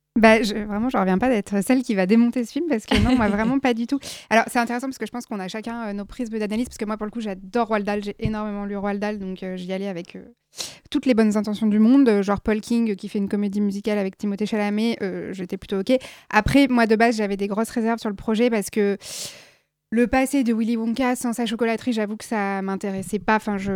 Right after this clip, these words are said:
Speaker 1: voilà, j'avais un peu du mal à voir, euh, où est-ce que ça allait. Euh, et justement, j'ai l'impression qu'en fait, ils nous ont fait un scénario extrêmement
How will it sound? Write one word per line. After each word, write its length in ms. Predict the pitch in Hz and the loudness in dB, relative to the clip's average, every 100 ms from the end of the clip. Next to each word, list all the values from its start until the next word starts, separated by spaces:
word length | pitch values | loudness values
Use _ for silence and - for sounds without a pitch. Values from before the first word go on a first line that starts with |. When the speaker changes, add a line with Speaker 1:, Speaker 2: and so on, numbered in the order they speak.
| 185 | -4
Speaker 1:
voilà, 160 | 175 | -6
j'avais 180 | - 190 | -4 -4
un 80 | 196 | -4
peu 100 | 233 | -4
du 80 | 226 | -4
mal 160 | 214 | -2
à 60 | 214 | -2
voir, 220 | 196 196 | -2 -2
euh, 120 | 185 180 190 - | -2 -4 -6 -4
où 100 | 208 | -4
est-ce 120 | 202 | -4
que 80 | 214 | -4
ça 160 | 202 | -4
allait. 200 | 190 208 - - - - - - | -2 -4 -6 -14 -14 -12 -14 0
Euh, 720 | 220 214 214 214 214 208 202 196 185 | 4 6 6 6 4 2 0 -2 0
et 180 | 220 220 | 4 4
justement, 300 | 226 277 254 | 4 4 4
j'ai 120 | 226 | 4
l'impression 360 | 226 254 269 269 | 4 2 2 2
qu'en 120 | 269 | 0
fait, 200 | 247 247 | 0 0
ils 60 | 226 | 2
nous 180 | 208 208 | 2 0
ont 100 | 214 | -2
fait 120 | 262 | -2
un 100 | 208 | -4
scénario 300 | 214 214 233 - | -4 -4 -4 -4
extrêmement 600 | 294 - - 254 233 233 | -8 -6 -4 0 0 0